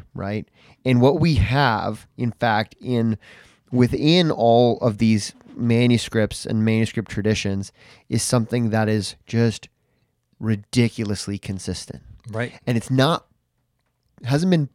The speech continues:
Speaker 1: perfectly preserved and copied because it's people doing it. But what we have is, like, just something that is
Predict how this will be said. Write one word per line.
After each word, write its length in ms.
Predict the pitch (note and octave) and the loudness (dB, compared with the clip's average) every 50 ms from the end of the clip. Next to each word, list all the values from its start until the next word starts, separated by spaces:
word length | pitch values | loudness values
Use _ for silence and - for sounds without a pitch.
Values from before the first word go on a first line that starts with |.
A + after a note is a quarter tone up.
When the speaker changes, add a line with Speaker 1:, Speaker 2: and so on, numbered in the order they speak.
| _ | _
Speaker 1:
perfectly 640 | - - - - G3 G3+ G3+ - F3+ D#3 - A#2+ A2+ | -6 -6 0 2 2 2 2 2 0 0 0 -2 -4
preserved 420 | - - A#2+ A2 G#2+ A2 A2 G2+ G#2+ | -2 -2 -2 -2 0 0 0 0 -2
and 100 | G2+ - | -4 -4
copied 320 | G2+ F#2+ G2 - A#2+ A#2+ | -4 -6 -4 -4 -4 -4
because 260 | B2+ C3+ - C#3+ C#3 C#3 | -4 -6 -6 -6 -6 -6
it's 140 | C3+ - - - | -8 -10 -12 -14
people 400 | - - D3 C#3 - B2 A#2 A2 | -10 -8 -8 -6 -6 -6 -6 -4
doing 360 | G#2+ A#2 A#2+ A#2 A2 G2 F#2+ | -2 -2 0 0 0 -2 -4
it. 180 | F#2 - - - _ _ _ - - - - - _ | -8 -12 -14 -18 _ _ _ -20 -20 -20 -20 -10 _
But 220 | - A#2+ A#2 - B2 | 2 2 2 2 0
what 480 | A#2 A2+ A2 A2+ A2+ A2+ B2 C3+ A#2+ B2+ | -4 -4 -4 -2 2 2 4 4 4 4
we 140 | C#3 C#3 C3 | 2 2 2
have 380 | A2 G#2 A#2 B2 B2 A#2 G#2 | 2 0 2 2 2 2 2
is, 180 | G#2 G#2 F2+ - | 0 0 -2 -2
like, 220 | F#2 F2+ F2+ - - | -4 -6 -6 -6 -4
just 420 | - A2 G#2 F#2+ - - - - | -2 -2 -2 -2 -4 -10 -18 -18
something 480 | - - - A#2+ A2+ G#2+ G#2+ G#2+ G#2+ G2+ | -12 -6 -4 -4 -4 -2 -2 -2 -2 0
that 140 | G2+ G2 | 0 0
is 220 | G2 G2 F#2+ - | 0 -2 -4 -4